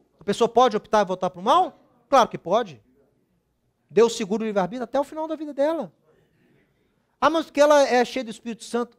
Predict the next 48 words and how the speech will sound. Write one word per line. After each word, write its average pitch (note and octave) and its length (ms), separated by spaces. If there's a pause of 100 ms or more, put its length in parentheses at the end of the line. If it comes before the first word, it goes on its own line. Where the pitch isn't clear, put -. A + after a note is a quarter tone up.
(160)
Ué, D3+ 200 (600)
quem G3 160
tá F#3+ 140
de E3 140
pé, A3+ 280
cuide A#3 380
para G#3 200
que G3+ 140
não. B3+ 320 (640)
Quem C#4 200
diz A3 260
que - 120
é A3 40
alguma G#3 320
garantia G3 460
você F3+ 220
tá F3 120
cheio F#3 160
do - 40
Espírito - 280
Santo F#3+ 180
e E3 40
você F3 200
não F#3 120
tem F#3 160
que F3+ 100
mortificar E3 400
a D#3 40
sua D3 180
carne D#3 240
mais? B3+ 420 (540)
Só A3+ 160
porque A3+ 160
você G#3 360
tem, G3+ 260
prova G3 380
o F#3 60
poder F#3 320
de D#3+ 80
Deus, G3 180
você A3 80
não G#3 80
precisa G3+ 200
mais G3 200
cuidar F#3+ 460
para F3 180
não E3 160
pecar? A#3 500